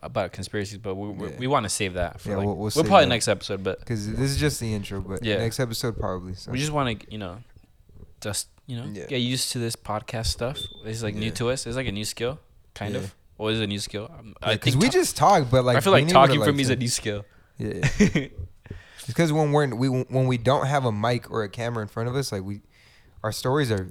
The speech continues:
Speaker 2: <laughs> funny as fuck. So
Speaker 1: <laughs>
Speaker 2: we just, we, that's why we're bringing it here. But yeah, other than, like, I mean, the party life,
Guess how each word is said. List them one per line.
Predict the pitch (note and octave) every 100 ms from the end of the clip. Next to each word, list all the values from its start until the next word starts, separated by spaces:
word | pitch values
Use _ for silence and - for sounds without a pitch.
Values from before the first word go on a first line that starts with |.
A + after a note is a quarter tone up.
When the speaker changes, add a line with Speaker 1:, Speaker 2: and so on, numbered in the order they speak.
| -
Speaker 2:
<laughs> | - -
funny | - - - C3 A#2+
as | -
fuck. | - G2+ B2+
So | - B2+ D#3
Speaker 1:
<laughs> |
Speaker 2:
we | F3 E3 D3+ D#3
just, | D#3 B2+
we, | C3
that's | B2 B2+
why | D#3
we're | C3
bringing | B2 C#3 B2+
it | G#2+
here. | G#2+ A#2+ A2 - - - - _ _ -
But | A#2+
yeah, | D3 D#3
other | C3 C#3+
than, | D3 C3+
like, | G#2 G#2
I | -
mean, | A2+ A2 G#2+ _ _ _ _
the | A#2 A2+
party | - B2 C#3+
life, | C#3 C#3+ C3 -